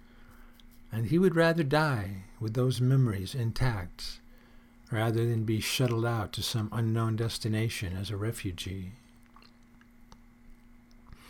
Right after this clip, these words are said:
The New York Times article doesn't say what his story is, but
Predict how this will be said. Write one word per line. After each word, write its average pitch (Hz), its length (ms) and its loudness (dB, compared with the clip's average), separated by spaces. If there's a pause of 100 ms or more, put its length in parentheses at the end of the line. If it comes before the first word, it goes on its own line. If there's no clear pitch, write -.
(760)
The 101 80 -2
New 110 120 2
York 110 260 2
Times 104 300 2
article 117 380 0
doesn't 107 280 -2
say 117 440 2 (220)
what 110 160 -4
his - 300 -4 (560)
story 101 380 2
is, 117 240 -4
but 98 220 -8